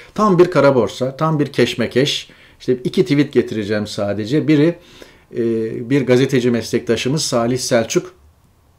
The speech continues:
"Annem yetmiş beş yaşında, diyabet hastası, insülin ve bir sürü ilaç kullanıyor. Ayrıca kronik yüksek tansiyonu var. Onun için de sürekli ilaç alıyor ama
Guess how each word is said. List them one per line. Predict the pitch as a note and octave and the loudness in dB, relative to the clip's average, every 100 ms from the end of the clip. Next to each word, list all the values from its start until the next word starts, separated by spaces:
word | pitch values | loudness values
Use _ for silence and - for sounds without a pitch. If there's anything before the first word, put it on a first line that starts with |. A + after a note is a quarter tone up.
| _ _ - - | _ _ -10 -2
"Annem | D3 E3 E3 | 2 4 4
yetmiş | D3 D3 - | 2 0 -2
beş | E3 C#3 | 0 2
yaşında, | B2+ B2+ A#2+ A2+ | 0 2 0 2
diyabet | B2+ C3 E3 D#3 | 2 2 2 0
hastası, | D3+ D3+ C#3 E3+ F3 - - _ | -2 -2 0 2 2 -2 -20 _
insülin | C#3+ D#3 - E3 F#3 D#3 | 0 2 2 4 6 6
ve | C3+ | 6
bir | E3+ | 6
sürü | F#3 E3 D#3 | 6 4 4
ilaç | C#3+ D3+ - | 6 4 2
kullanıyor. | C3 A#2 A#2 C#3+ E3+ - - - - _ - | 0 2 4 4 2 -2 -20 -20 -20 _ -2
Ayrıca | D#3 F3 C#3+ B2+ | 4 6 6 2
kronik | C#3+ C#3+ D#3+ C#3+ | 2 2 2 0
yüksek | C3 - D#3+ | 0 0 0
tansiyonu | C#3 A#2+ - A#2 A2+ | 0 -2 0 -2 2
var. | C#3+ G#3 | 2 2
Onun | D3+ D3+ | 0 0
için | D#3+ - D3+ A#2+ | 0 -2 -2 0
de | |
sürekli | A2+ - E3+ D#3+ - A#2+ G#2 - _ _ _ _ | -2 0 2 2 0 0 -2 -4 _ _ _ _
ilaç | A#2+ C3+ D3 | 2 2 2
alıyor | D#3 D3+ D#3 D#3 | 2 4 4 2
ama | D3 C#3+ A2+ | 0 0 0